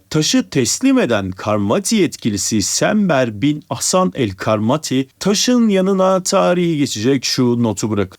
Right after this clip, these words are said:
"Bunu emirle aldık, yine emirle yerine iade ettik." Buradaki emir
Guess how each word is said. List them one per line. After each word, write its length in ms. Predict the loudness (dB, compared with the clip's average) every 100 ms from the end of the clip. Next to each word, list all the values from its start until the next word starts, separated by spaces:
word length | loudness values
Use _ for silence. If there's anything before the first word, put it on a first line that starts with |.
| -10
"Bunu 420 | -2 0 0 -2 -2
emirle 400 | 0 2 2 2
aldık, 420 | 0 0 -2 -4 _
yine 480 | -4 0 2 0 -2 -4
emirle 720 | -4 0 0 2 0 0 -2 -10 -2
yerine 560 | 0 2 0 0 -2 -2
iade 400 | 2 2 2 0
ettik." 260 | -4 -8 -4
Buradaki 400 | 0 2 0 -2
emir 460 | -2 0 0 0